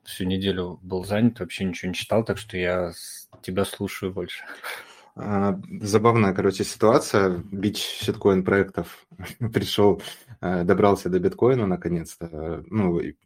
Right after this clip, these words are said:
Speaker 2: все это происходит явно, ну или, э, разумеется, э, по вине тех же самых Ordinals, которые мы уже много раз обсуждали на предыдущих подкастах. Э, статейка есть, в общем, если кто-то не в курсе, что это такое.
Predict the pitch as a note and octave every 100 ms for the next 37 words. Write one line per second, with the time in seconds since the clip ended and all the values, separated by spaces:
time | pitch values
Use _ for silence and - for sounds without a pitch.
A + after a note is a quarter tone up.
0 | - - - G2+ F#2+ E2 - F#2 F2+ G2
1 | - G#2 F#2+ F#2+ F#2+ F#2+ F#2 F2 E2+ -
2 | - G2+ E2+ F2 _ - - - G2 G2
3 | G2+ G#2 G2 - F2 - - - - -
4 | - F#2+ F#2 F#2 _ _ _ _ - G2+
5 | F#2+ F#2+ F#2 F2+ F#2 - F#2 F#2 B2 D#3
6 | C#3 F#2+ - - F2 F2 F2 E2+ F2 F2
7 | F2 E2+ - E2+ - F2 F#2+ B2 G2 E2+
8 | E2 - D#2 D#2 D#2+ - - - A2 A#2+
9 | - G2 - - - - - - - -
10 | _ - E2+ F2 F2 E2+ E2+ - E2 A2+
11 | A#2 G2+ F#2 - F#2 F2 - E2+ - -
12 | E2+ - E2 E2 E2 - _ - - E2
13 | E2 D2 - E2+ E2+ - - C3+ A2+